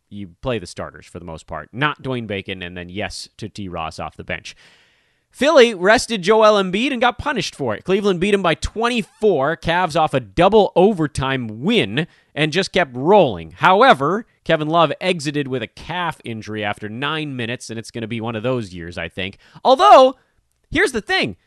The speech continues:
The Cavs are off to a really good start. So if you have Kevin Love,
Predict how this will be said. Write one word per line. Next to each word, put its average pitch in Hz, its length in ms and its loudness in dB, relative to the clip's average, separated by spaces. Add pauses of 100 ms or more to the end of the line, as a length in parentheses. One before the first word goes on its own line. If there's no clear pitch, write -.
(160)
The - 80 -8
Cavs 359 380 -4
are 202 100 2
off 190 140 2
to 185 100 -2
a 170 80 0
really 233 300 -4
good 190 320 -4
start. 247 480 -4 (720)
So 202 260 2
if 185 200 -2
you 226 100 0
have 269 160 -2
Kevin 254 320 -2
Love, 254 300 2